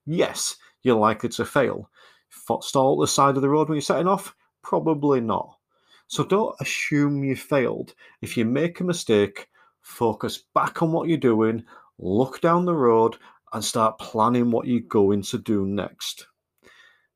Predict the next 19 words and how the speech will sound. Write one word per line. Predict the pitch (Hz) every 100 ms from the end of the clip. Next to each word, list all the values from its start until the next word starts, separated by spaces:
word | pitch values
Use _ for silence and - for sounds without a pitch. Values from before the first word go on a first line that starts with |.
| -
Tip | - 165
number | 175 147 135
five, | 127 90 95 - _ _ _ _ _ _ _ _
go | - 170 208
back | 208 214 170 185
over | 180 170 143
the | 107 107
things | - 135 131 120
you've | 113
used | 120 117 -
to |
practice | 107 - 131 - 113 -
already. | 120 107 101 92 - _ - - - -
So | -
things | 135 180 175
like | 165 -
the | 131
highway | - 131 127 120 117 110
code, | - 117 92 87